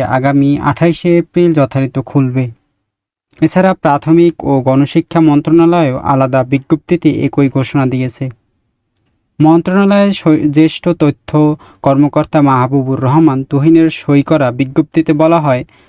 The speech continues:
চলমান তাপপ্রবাহে শিশু শিক্ষার্থীদের স্বাস্থ্য সুরক্ষা বিবেচনায় একুশ থেকে সাতাইশে এপ্রিল পর্যন্ত সব সরকারি প্রাথমিক বিদ্যালয়, শিশু কল্যাণ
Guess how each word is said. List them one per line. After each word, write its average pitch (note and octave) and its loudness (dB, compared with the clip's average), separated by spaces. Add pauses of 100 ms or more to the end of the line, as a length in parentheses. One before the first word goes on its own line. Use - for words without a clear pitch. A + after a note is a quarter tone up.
(140)
চলমান F3 2
তাপপ্রবাহে D#3+ 0
শিশু - -4
শিক্ষার্থীদের D#3 -4
স্বাস্থ্য - -4
সুরক্ষা D3 -2
বিবেচনায় D#3+ 2 (400)
একুশ - 0
থেকে F#3 -4
সাতাইশে C#3 -2
এপ্রিল D#3 -2
পর্যন্ত E3 0 (440)
সব D#3+ 0
সরকারি C3+ -2
প্রাথমিক D#3 0
বিদ্যালয়, D#3 0 (340)
শিশু E3 -2
কল্যাণ F3 2